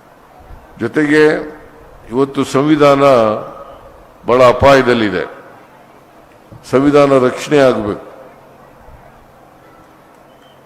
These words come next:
ಪ್ರಜಾಪ್ರಭುತ್ವದ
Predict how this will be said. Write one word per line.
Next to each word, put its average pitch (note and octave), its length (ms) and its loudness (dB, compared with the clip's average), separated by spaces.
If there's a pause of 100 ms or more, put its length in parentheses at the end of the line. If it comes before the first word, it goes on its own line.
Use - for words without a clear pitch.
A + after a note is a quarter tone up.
(1800)
ಪ್ರಜಾಪ್ರಭುತ್ವದ C3+ 840 2